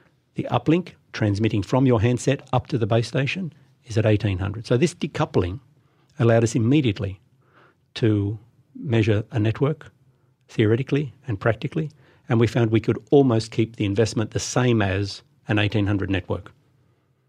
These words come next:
which meant, to answer your question, you could put it, a five G network, right on top of your, of your four G network. So this was very specific, right? Huawei five G on top of Huawei four G, you could have this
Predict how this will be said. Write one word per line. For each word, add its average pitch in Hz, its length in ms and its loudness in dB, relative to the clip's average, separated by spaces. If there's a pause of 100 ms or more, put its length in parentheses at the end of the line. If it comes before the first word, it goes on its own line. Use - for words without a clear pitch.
which 131 220 2
meant, 123 340 0 (140)
to 98 80 -2
answer 95 180 -4
your 92 80 -4
question, 117 380 2 (240)
you 120 100 4
could 110 180 0
put 110 200 2
it, - 180 -2 (240)
a 110 60 -6
five 104 320 2
G 101 120 0
network, 101 460 -2
right 123 220 2
on 113 100 0
top - 180 -2
of 101 120 -2
your, 101 160 2 (180)
of 107 160 0
your 139 240 6
four 120 220 0
G 98 180 -2
network. - 480 -8 (540)
So - 140 -2
this 123 120 4
was 127 140 2
very 131 160 4
specific, - 520 -2
right? 101 200 -4 (260)
Huawei 110 280 2
five 107 280 0
G 110 100 -6
on 101 80 -2
top 107 180 -2
of 101 80 -2
Huawei 98 420 0
four 139 240 0
G, 95 280 -8 (300)
you 120 140 -4
could - 160 -2
have 101 180 0
this 104 260 -4